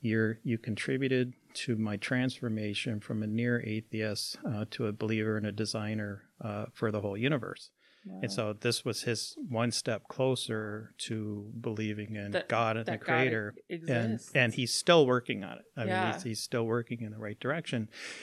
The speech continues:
Speaker 1: And it's little things like that that are ex-, extremely rewarding.
Speaker 2: Right. And it's not about, always about the outcome that you get to see.
Speaker 1: Right.
Speaker 2: If you're, like, thinking that, "Oh, he still isn't sure if God exists." Like,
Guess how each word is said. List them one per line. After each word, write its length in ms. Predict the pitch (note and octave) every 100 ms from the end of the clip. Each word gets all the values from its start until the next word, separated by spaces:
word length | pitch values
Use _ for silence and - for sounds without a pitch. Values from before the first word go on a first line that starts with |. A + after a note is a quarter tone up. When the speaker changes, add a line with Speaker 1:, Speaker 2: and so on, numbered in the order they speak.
| -
Speaker 1:
And 120 | E3
it's 200 | C#3+ -
little 320 | C#3 C#3+ E3+ E3
things 320 | D3 B2+ A2+
like 260 | A#2 A2
that 340 | A2 A2 G#2+ -
that 160 | A#2
are 240 | G#2+ G#2 G#2+
ex-, 520 | A2+ A2 - - - -
extremely 960 | A#2+ A2 - - C3 A#2+ A#2 G#2+ G#2+ - _ _ -
rewarding. 600 | A2+ A2 A2 G#2+ G#2+ F3+
Speaker 2:
Right. 240 | F3+ - - _ _
And 180 | F#3+ F#3+
it's 220 | G3 G3
not 240 | F#3+ F#3 G3
about, 360 | F#3 E3+ D#3+ -
always 300 | D#3 D#3+ D#3+
about 220 | D3 -
the 120 | -
outcome 640 | D#3+ - - D#3+ C#3 D#3 F3
that 160 | D#3
you 160 | E3 D#3
get 200 | C#3 - -
to 100 | F3
see. 440 | - - - - _ _ -
Speaker 1:
Right. 180 | - - _ _ -
Speaker 2:
If 220 | F3 -
you're, 580 | F3 G3 G3 G3+ G3 F#3+
like, 300 | E3+ E3+ -
thinking 480 | F#3 F#3 F3+ E3 E3+
that, 320 | D#3+ D#3 D#3
"Oh, 280 | A3+ A#3+ A3
he 80 | F#3
still 280 | F3 F#3+ F#3+
isn't 200 | F3 E3+
sure 240 | - E3 D#3
if 60 | - -
God 220 | D3+ D3
exists." 720 | - D#3 - - - - -
Like, 120 | F#3+